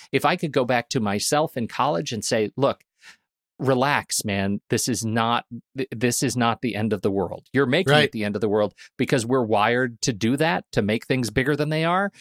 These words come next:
Speaker 1: uh, a bigger deal than they are. Tests are always, y-, you know, make or break. My career is over if I don't get this, get this right.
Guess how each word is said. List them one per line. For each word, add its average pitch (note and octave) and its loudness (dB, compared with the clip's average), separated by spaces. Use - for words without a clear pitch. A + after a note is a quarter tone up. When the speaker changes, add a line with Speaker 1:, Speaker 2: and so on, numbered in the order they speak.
Speaker 1:
uh, A2 0
a - -2
bigger B2+ -2
deal C3 0
than D3 -2
they C#3+ -2
are. D3 0
Tests - -4
are B2 0
always, B2+ -2
y-, A#2 -10
you A#2+ -4
know, A2+ -2
make G#2 -2
or B2+ 0
break. A2+ 0
My G2 -2
career A2 -4
is B2 -4
over B2 -2
if A#2+ -8
I A2 -2
don't A#2 -4
get A2+ -6
this, - -6
get A#2 -2
this B2 -4
right. A#2 0